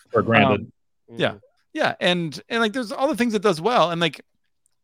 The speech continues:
Speaker 2: you know, when it doesn't do something well, like the lunar surface that is outside my house and Travis's house, then we get frustrated at government, but there's doing, like, ten other things well that we're ignoring right now.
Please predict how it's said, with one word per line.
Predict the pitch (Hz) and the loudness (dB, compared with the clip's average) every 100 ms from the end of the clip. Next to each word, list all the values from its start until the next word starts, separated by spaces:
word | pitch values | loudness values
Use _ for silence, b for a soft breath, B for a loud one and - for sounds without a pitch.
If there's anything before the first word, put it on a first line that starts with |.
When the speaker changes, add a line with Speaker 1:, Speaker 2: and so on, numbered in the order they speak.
| - | 0
Speaker 2:
you | |
know, | 190 | 2
when | 170 | 4
it | 160 | 4
doesn't | 190 254 | 4 2
do | 185 | -2
something | - 151 139 | -2 -2 0
well, | 131 135 | 2 0
like | 180 165 135 113 | 0 0 0 -2
the | 156 131 | -6 -4
lunar | 139 160 165 | -2 -2 -2
surface | 147 156 147 147 127 | -4 -4 -2 -4 -2
that | 139 | -2
is | 131 131 | -2 -2
outside | 131 - 135 123 | -4 -2 -2 -2
my | 127 127 | -2 -4
house | 123 120 123 127 | -2 -4 -6 -8
and | 117 | -6
Travis's | 143 180 151 123 | -2 -2 -4 -8
house, | 110 117 143 - B B B 147 | -8 -8 -10 -16 B B B 0
then | 196 | 2
we | 190 | 2
get | 151 - | 0 0
frustrated | 143 - 135 | -2 0 -2
at | 123 | -2
government, | 233 175 131 | -4 -2 -4
but | 127 | -4
there's | 127 | -8
doing, | 208 180 | -6 -4
like, | 131 117 | -4 -6
ten | 151 135 | -4 -2
other | 160 | -2
things | 143 120 120 | -2 -8 -4
well | 180 127 | -2 -2
that | 123 | -2
we're | 120 | -4
ignoring | 110 135 110 101 | -4 -4 -6 -8
right | 107 | -12
now. | 110 110 | -14 -18